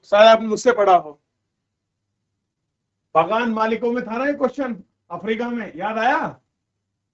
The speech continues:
कैसे उनको ले जाया गया था? लिख लीजिए, शाबाश। अरे लिखिए बेटा, फटाफट,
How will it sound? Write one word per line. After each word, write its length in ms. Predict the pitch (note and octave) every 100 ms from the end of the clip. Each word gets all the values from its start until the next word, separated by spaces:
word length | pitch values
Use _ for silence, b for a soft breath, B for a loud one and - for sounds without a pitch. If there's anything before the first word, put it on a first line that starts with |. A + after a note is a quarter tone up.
| _ _ _ _ -
कैसे 220 | G3 A#3
उनको 200 | A3+ B3
ले 120 | A3+
जाया 260 | A3+ A#3 B3+
गया 160 | B3+ B3
था? 260 | A3 F3 - _ _ _ _ _ _ _ _ _ _ _ _ _ _ -
लिख 140 | G#3
लीजिए, 240 | C4 C4 B3
शाबाश। 400 | B3 C4 B3+ -
अरे 180 | - D4+
लिखिए 200 | - D#4
बेटा, 200 | D#4 D4
फटाफट, 440 | C#4 C#4 C#4 B3+